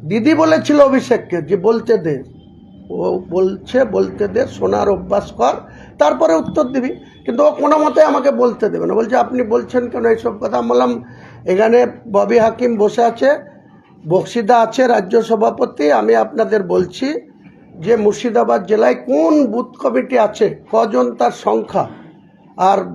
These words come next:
ব্লকের কটা কমিটি আছে, সেই কমিটির মাদারের কমিটিতে কে কে আছে, ইউথের কমিটিতে কে কে আছে, মহিলার কমিটিতে কে কে আছে, একটু যদি লিস্টটা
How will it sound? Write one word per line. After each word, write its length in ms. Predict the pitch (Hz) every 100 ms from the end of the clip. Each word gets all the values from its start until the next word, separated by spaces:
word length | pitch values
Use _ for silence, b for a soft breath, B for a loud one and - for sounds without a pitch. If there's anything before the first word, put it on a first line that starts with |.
| 180
ব্লকের 540 | 170 240 254 269 269 254
কটা 320 | 247 233 262 247
কমিটি 460 | 233 226 247 254 233
আছে, 280 | 202 - 147
সেই 240 | - 214 214
কমিটির 540 | 202 202 233 233 240
মাদারের 500 | 214 185 185 220 240 233
কমিটিতে 520 | 233 233 254 233 240
কে 180 | 233 226
কে 160 | 226
আছে, 300 | 214 196 - 127 - b b b b
ইউথের 440 | 208 240 254 262 247
কমিটিতে 540 | 240 240 254 262 262 247
কে 160 | -
কে 160 | 233 240
আছে, 260 | 208 - 165
মহিলার 500 | 175 202 240 254 254
কমিটিতে 540 | 254 247 247 247 254
কে 180 | 247 254
কে 120 | 233 226
আছে, 220 | 196 196
একটু 200 | 196 - 202
যদি 240 | 208 208
লিস্টটা 480 | 180 190 - -